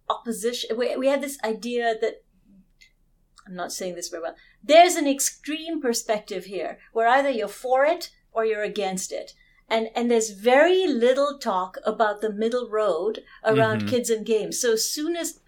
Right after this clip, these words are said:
Speaker 1: I, as a professional, say, "Well, I think it's great that they're doing all this stuff online with their friends and so on," it feels like I must then be against the parent who's striving for balance.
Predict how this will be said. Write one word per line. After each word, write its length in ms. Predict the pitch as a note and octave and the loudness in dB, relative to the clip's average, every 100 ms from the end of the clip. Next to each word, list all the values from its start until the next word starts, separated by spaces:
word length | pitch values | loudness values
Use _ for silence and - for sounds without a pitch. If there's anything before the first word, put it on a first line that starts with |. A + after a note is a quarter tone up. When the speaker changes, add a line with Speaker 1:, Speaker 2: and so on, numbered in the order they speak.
| - _ - | -20 _ -6
Speaker 1:
I, 440 | A3 A3 G3+ C#4+ - | 0 0 2 0 -2
as 200 | G#3+ G#3+ | -6 -8
a 40 | |
professional, 640 | G#3+ G#3 A3+ A3+ G#3+ G3 | -12 -4 -2 -2 -6 -8
say, 280 | F#3 G#3+ G3 | -6 -4 -4
"Well, 180 | G3 A#3 | -4 -6
I 80 | B3+ | -6
think 220 | B3+ C#4+ | -8 -10
it's 140 | D4 - | -10 -8
great 320 | A#3 A#3+ - | -6 -8 -6
that 140 | A3 A3 | -8 -4
they're 320 | G#3 F#3+ F#3+ - _ - | -4 -6 -8 -16 _ -6
doing 200 | G#3+ G#3+ | -4 -4
all 140 | G3 | -8
this 180 | F#3+ F#3 | -8 -8
stuff 240 | G3 F#3 | -8 -8
online 380 | F#3+ F3+ F3+ F3 | -12 -10 -8 -10
with 140 | F3 | -10
their 100 | F3+ F3+ | -10 -8
friends 280 | F#3 F#3 | -8 -8
and 120 | F3 - | -10 -8
so 180 | F#3+ F#3 | -6 -4
on," 100 | - | -6
it 160 | A#3 | -8
feels 420 | - C4 C#4 C4+ | -8 0 2 2
like 220 | G#3+ G#3 G#3 | -2 -4 -6
I 80 | G#3 | -6
must 260 | G#3+ G#3+ | -6 -4
then 200 | A3+ A3 | -4 -4
be 160 | A3+ F#3+ | -4 -4
against 840 | F#3+ F3 A3 A#3 G3+ C#4+ - - - _ _ - | -6 0 2 2 0 -4 -6 -12 -18 _ _ -8
the 80 | G#3+ | -6
parent 600 | B3+ C4 B3 G3 G#3+ - _ _ _ | 0 0 2 -2 -6 -18 _ _ _
who's 220 | A#3+ A#3 | -6 -6
striving 420 | - A#3 G#3+ G#3+ | -2 0 0 -2
for 140 | G#3+ G#3 | -4 -4
balance. 600 | G#3 G3+ F3+ - - | -2 0 -2 -4 -8